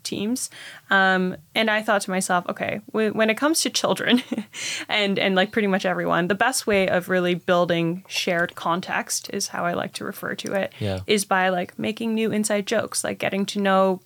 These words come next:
Speaker 1: people outside of work as well.
Speaker 2: Right.
Speaker 1: And we're all working from home, so I thought to myself, "I have knickknacks at home. I'm sure other people do as well. So why don't I schedule, again, like, small groups?" And the only prompt I'm going to tell people is, um,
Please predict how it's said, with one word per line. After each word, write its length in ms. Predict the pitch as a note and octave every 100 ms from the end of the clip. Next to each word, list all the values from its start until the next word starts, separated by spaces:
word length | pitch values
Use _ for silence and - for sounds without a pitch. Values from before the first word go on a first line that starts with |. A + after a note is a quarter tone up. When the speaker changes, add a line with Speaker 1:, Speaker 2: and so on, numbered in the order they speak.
| -
Speaker 1:
people 320 | G#3 G#3 F#3
outside 460 | - - - F#3+ F#3
of 100 | G#3
work 220 | - -
as 160 | -
well. 320 | G3+ F#3 G#3+ -
Speaker 2:
Right. 200 | F#2+ E2+ - _
Speaker 1:
And 340 | - G3+ F#3+ F#3+
we're 140 | G#3+
all 120 | A3+
working 280 | A#3 G#3+ G#3
from 160 | F#3 F#3+
home, 280 | D4+ C#4+ C#4
so 160 | -
I 80 | G3+
thought 200 | G#3 F#3+
to 80 | G3
myself, 440 | G3 G3 F#3+ G3 -
"I 60 | B4+
have 80 | B4
knickknacks 480 | G3 F3+ F3+ - -
at 120 | -
home. 340 | - - A#3+ B3 _ _ A#3
I'm 60 |
sure 240 | A3 D4 G#3
other 160 | F#3
people 300 | F3+ G3 F#3
do 100 | F#3+
as 220 | - -
well. 320 | G3 - A3+ - - -
So 440 | - A#3+ G#3 G3+
why 280 | G3 - A#3+
don't 160 | E4 E4
I 100 | G#3+
schedule, 480 | G#3+ G#3 G3 F#3 F3
again, 300 | - E3+ F3
like, 160 | F#3+
small 260 | - G3 A3+
groups?" 460 | G3 F3 - - -
And 160 | G3
the 60 | G3
only 220 | G#3 A3+
prompt 340 | A3 G3+ F#3+ F#3+
I'm 100 | F3+
going 200 | F3+ F3
to 60 |
tell 200 | - F3
people 420 | - F#3 - F3 -
is, 340 | F3 E3+ - - - - -
um, 460 | F#3 F3 F3 F3